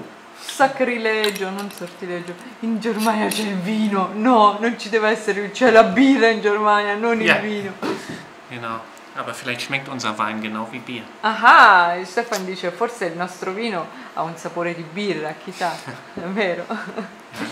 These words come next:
Speaker 2: es gibt ja auch Chips, die nach Schinken schmecken.
Speaker 1: Ja, Stefan
Speaker 2: Also warum
Speaker 1: dice,
Speaker 2: nicht auch Wein, der
Speaker 1: "Se
Speaker 2: nach
Speaker 1: ci
Speaker 2: Bier
Speaker 1: sono
Speaker 2: schmeckt?"
Speaker 1: patatine che hanno il sapore di prosciutto, perché non ci può essere un video, un video, no, un vino che sa di birra?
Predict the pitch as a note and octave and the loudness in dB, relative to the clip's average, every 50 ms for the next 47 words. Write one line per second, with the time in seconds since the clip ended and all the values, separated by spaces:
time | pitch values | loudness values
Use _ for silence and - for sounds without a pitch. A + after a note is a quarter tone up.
0 | - B2+ B2+ - - B2 A2+ - B2+ C3 C3 A2 - - - A2+ - - - - | -12 -14 -14 -12 -12 -12 -10 -8 -8 -8 -8 -10 -12 -12 -12 -12 -12 -14 -14 -12
1 | B2+ A#2 A2+ G#2 - - - D3 D3+ C#3 D3 C3 - - C#3 B2+ C3 - C3 B2 | -10 -10 -10 -10 -10 -10 -10 -10 -10 -12 -14 -14 -14 -12 -10 -12 -10 -10 -12 -14
2 | A#2+ A#2+ - - - - - - - - - - - - - - - - - - | -14 -16 -18 -20 -20 -20 -20 -20 -20 -20 -20 -20 -20 -20 -20 -20 -20 -16 -6 2
3 | G#3+ A3+ G3 F#3+ G3 G3 F3+ F3+ F3 E3+ F#3+ - - - A#3+ A3+ A3+ A3 G3 G3 | 6 10 12 12 12 12 12 12 10 8 4 -2 0 2 2 2 4 2 0 0
4 | F#3+ G3 - - G3 F3+ - - - D3 B2+ A#2 - - A2 A2+ A#2 A#2 - A3 | 0 -2 0 0 0 -2 -2 -4 -6 -8 -8 -8 -6 -4 -4 -4 -4 -2 0 2
5 | C#4 C4 C#4 - C4 B3+ - C4 C4 B3+ C4 B3 - B3+ C4 C4 B3+ A#3+ A#3+ B3 | 2 2 2 2 -2 2 4 4 6 6 6 6 6 6 6 8 6 4 4 2
6 | B3 B3 B3 A#3+ A3+ A3+ A3 A3 A3 A3 G#3+ G#3+ A3+ A3 - A#3+ A3 - A3 G#3+ | -2 -2 0 2 2 4 4 4 4 4 4 2 0 0 0 0 0 2 2 4
7 | G#3 A3 G#3+ A3 - - A3+ A3+ - - B3 C4+ C4+ - - F#3+ F3+ F3+ F#3 F#3 | 4 4 2 0 0 0 0 0 0 0 -4 -4 -4 -2 0 0 0 0 -2 -4
8 | - - G#3+ G#3 G3+ F#3 F#3+ - G3 - F3+ F3+ F#3 F#3 - - F3+ F#3+ F#3 F3+ | 0 2 2 2 2 -2 -6 -10 -8 -4 -2 -2 -2 -2 -4 -6 -6 -6 -6 -6
9 | F3+ F#3 F3 F3 F3 - - - G3 G#3 G#3 G3+ F#3+ G#3 G3+ G3 E3 E3+ E3+ E3+ | -6 -6 -4 -4 -4 -4 -4 -4 -4 -4 -4 -4 -4 -6 -6 -4 -2 0 0 0
10 | E3+ F3 F3+ F3+ E3 D#3 F3+ G#3+ A3 G3+ A#3+ A3+ A3+ G#3+ G3+ F#3+ G3+ G3 - A3+ | 0 -2 -2 -4 -4 -4 -4 -2 -2 0 0 0 2 2 2 0 0 0 -2 -2
11 | G#3+ A3 - G#3 F#3+ F#3 F#3+ F3+ F3 F3 F#3+ F#3 F#3 F3 F3+ F#3 | -2 -2 0 0 0 0 -2 -6 -8 -6 -4 -2 -2 -2 -2 -4